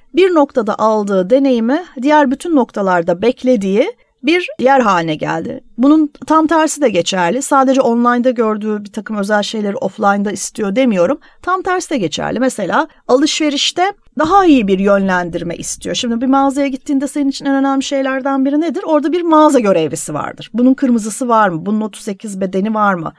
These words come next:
Buna benzer bir hizmeti de aslında şeyden istiyor. Bu sefer geri dönüp e-commerce site.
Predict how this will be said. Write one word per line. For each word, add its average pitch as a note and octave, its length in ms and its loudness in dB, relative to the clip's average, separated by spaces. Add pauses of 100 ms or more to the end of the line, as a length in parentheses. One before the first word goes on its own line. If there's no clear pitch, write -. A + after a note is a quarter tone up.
(540)
Buna D#4 200 4
benzer A#3 500 2
bir F#3 280 -6
hizmeti A3+ 400 2
de B3 80 0
aslında G#3 460 -4
şeyden E4+ 340 0
istiyor. - 400 -6 (160)
Bu - 20 -18
sefer F3 320 -6
geri A3 280 -2
dönüp G#3+ 180 -2 (120)
e-commerce A3 800 0
site. - 440 -16